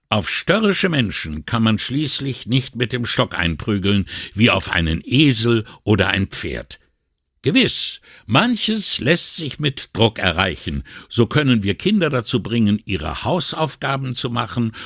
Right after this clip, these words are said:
oder Menschen für karitative Zwecke mobilisieren.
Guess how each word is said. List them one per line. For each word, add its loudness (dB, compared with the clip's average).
oder 6
Menschen 2
für 2
karitative 0
Zwecke -2
mobilisieren. -6